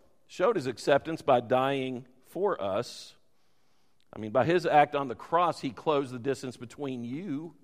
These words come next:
and God. How willing are you to close that distance then?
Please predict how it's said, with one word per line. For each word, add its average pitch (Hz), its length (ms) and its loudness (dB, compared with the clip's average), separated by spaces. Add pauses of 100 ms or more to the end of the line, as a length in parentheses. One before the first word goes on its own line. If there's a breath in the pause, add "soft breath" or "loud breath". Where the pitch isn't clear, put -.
(500)
and 107 180 -8
God. 110 540 -2 (1400)
How 240 160 4
willing 240 320 4
are 175 40 0
you 165 220 -4
to 175 80 0
close 151 380 -4
that 127 240 2
distance 110 420 -6
then? 110 200 -4